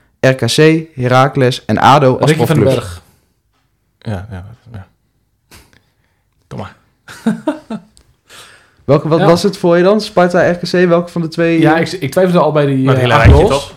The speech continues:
Speaker 3: principe.
Speaker 2: Ja, en toen inderdaad... Ik had verwacht dat je was begonnen met ado, maar inderdaad Sparta ervoor. Toen gooide ik nog een keer, eh, sneeuwballen naar het, eh, uitvak van ons.
Speaker 3: Mhm.
Speaker 2: Of thuisvak, ik weet niet meer wat het was.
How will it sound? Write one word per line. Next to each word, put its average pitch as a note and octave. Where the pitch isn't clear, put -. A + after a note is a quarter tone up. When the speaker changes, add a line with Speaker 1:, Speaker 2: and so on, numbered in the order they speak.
Speaker 3:
principe. G#2+
Speaker 2:
Ja, B2
en B2+
toen C#3+
inderdaad... C3+
Ik A#2+
had D3
verwacht D3
dat C#3
je B2+
was B2+
begonnen B2
met F#2
ado, D3+
maar D3+
inderdaad B2+
Sparta C#3+
ervoor. D3
Toen C#3+
gooide F3+
ik D3
nog C#3+
een C3
keer, C3
eh, B2+
sneeuwballen C3
naar A2
het, A#2
eh, B2
uitvak A2
van G2+
ons. F#2+
Speaker 3:
Mhm. G#2+
Speaker 2:
Of -
thuisvak, -
ik C#3
weet C3+
niet C3+
meer C#3
wat B2+
het -
was. C3